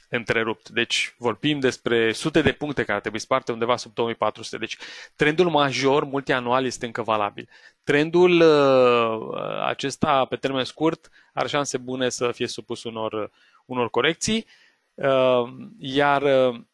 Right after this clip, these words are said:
<clears throat> dacă mergem pe un, pe un time frame și mai scurt, probabil că față de sesiunea de ieri este, este loc pentru o, uh, revenire temporară.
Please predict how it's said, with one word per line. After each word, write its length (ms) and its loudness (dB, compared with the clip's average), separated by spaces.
<clears throat> 340 -8
dacă 220 -2
mergem 340 -2
pe 100 -4
un, 460 -6
pe 60 -4
un 140 -6
time 200 -4
frame 200 -12
și 140 -6
mai 160 -2
scurt, 300 -2
probabil 560 0
că 500 0
față 300 -2
de 60 -4
sesiunea 400 -4
de 100 -12
ieri 260 -4
este, 280 -8
este 260 -8
loc 220 -4
pentru 300 -8
o, 300 -8
uh, 260 -6
revenire 480 -4
temporară. 640 -6